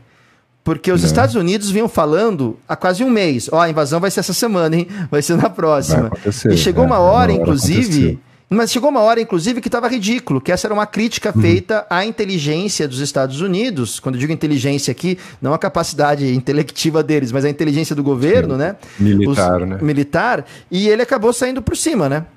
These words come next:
Speaker 1: Ele acabou saindo por
Speaker 2: Sim.
Speaker 1: cima. Eu, eu avisei. Ele, claro que ele não falou isso, mas ele, né, poderia ter falado. Então, isso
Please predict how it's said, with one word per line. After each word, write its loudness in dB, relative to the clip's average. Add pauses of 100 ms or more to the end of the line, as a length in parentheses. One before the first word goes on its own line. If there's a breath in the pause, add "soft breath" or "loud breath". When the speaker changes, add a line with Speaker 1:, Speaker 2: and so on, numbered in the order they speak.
(120)
Speaker 1:
Ele 0
acabou -2
saindo 0
por -4
Speaker 2:
Sim. 0
Speaker 1:
cima. 0
Eu, 2
eu 4
avisei. 2 (100)
Ele, 0 (160)
claro 2
que -4
ele 0
não -2
falou 2
isso, 0
mas -2
ele, 0
né, -2 (340 loud breath)
poderia 0
ter -2
falado. 0
Então, -2
isso 0